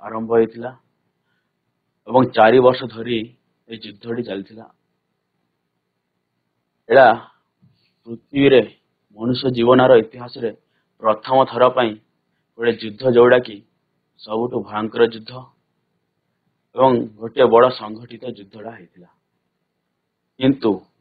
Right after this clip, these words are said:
ଏ ଯୁଦ୍ଧର ଠିକ୍ କୋଡ଼ିଏ ବର୍ଷ ପରେ ଆହୁରି ଗୋଟେ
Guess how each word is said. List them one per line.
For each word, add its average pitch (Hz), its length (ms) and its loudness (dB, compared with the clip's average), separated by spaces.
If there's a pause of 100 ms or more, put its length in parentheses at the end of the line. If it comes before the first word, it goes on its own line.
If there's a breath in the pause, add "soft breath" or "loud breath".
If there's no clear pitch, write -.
(840)
ଏ 120 80 0
ଯୁଦ୍ଧର 117 400 0
ଠିକ୍ 143 360 -6
କୋଡ଼ିଏ 117 280 4
ବର୍ଷ 123 280 4
ପରେ 120 280 -8
ଆହୁରି 117 340 -8
ଗୋଟେ 123 260 -2